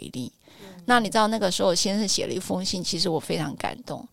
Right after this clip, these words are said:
Speaker 1: 他说，“我当时给你的幸福，我没有一件事做得到。”
Speaker 2: 嗯，嗯。
Speaker 1: 好，他说，“我很遗憾，但是我必须要告诉你，我真的很爱你。如果有人告诉我我能怎么办，我愿意做。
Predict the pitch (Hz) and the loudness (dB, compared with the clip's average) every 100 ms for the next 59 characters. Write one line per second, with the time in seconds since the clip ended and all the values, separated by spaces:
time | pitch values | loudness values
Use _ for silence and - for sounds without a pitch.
0 | _ _ _ 233 240 196 180 202 185 170 | _ _ _ 0 2 2 2 0 -2 -4
1 | 170 160 143 - 160 - 147 - 180 170 | -6 -4 -4 -4 -6 -8 -10 -6 -4 -2
2 | 135 - - - - - - - - - | -4 -4 -2 0 -2 -6 -8 -10 -10 -8
3 | - - _ _ 190 - _ 180 175 180 | -8 -10 _ _ -20 -20 _ -10 0 0
4 | 127 208 208 220 196 156 - - 170 147 | 2 0 2 2 2 2 -2 -4 -4 -4
5 | 160 185 147 120 - - _ - 220 208 | -8 -4 -4 -4 -10 -20 _ -2 -2 0
6 | 175 160 - 202 208 190 - 165 - - | 0 -2 -4 -2 0 0 0 -2 -4 -6
7 | 180 - 170 160 175 - - - - - | -6 -2 -4 -4 -6 -8 -10 -10 -10 -10
8 | - - _ _ _ _ _ - 233 233 | -12 -16 _ _ _ _ _ 0 2 6
9 | 180 165 160 170 196 180 - 156 - 180 | 4 4 2 4 6 6 4 -2 0 -2
10 | 175 165 202 151 101 156 185 147 - _ | 0 -4 -2 -4 -6 -6 -4 -4 -6 _
11 | _ _ _ _ _ - 175 185 185 185 | _ _ _ _ _ 0 4 4 2 0
12 | 165 - - 98 | -4 -4 -2 -4